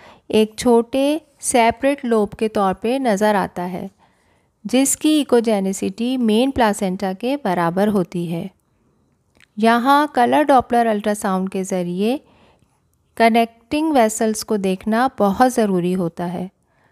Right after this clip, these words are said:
ख़ासकर अगर ये वेसल्स इंटरनल ऑस को क्रॉस कर रही हों। सक्सेंचुरेट प्लासेंटा को डायग्नोज करते वक्त मरीज़ को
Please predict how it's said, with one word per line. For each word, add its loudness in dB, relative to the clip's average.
ख़ासकर 2
अगर 0
ये 0
वेसल्स -2
इंटरनल 0
ऑस 0
को -2
क्रॉस 2
कर -4
रही -2
हों। -2
सक्सेंचुरेट 2
प्लासेंटा 0
को 0
डायग्नोज 0
करते -4
वक्त -2
मरीज़ 0
को 0